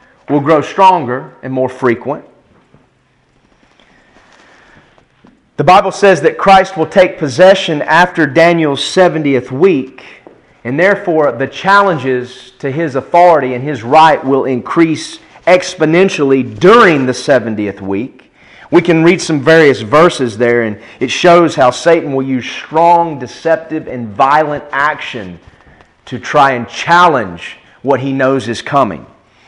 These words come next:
We can see this in Daniel seven, Revelation six, Revelation eleven, Revelation twelve, as regards the saints, as regards the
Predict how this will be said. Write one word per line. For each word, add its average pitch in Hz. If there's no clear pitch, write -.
We 156
can 135
see 147
this 139
in 107
Daniel 120
seven, 151
Revelation 110
six, 151
Revelation 113
eleven, 127
Revelation 104
twelve, 131
as 113
regards 110
the 101
saints, 135
as 101
regards 110
the 101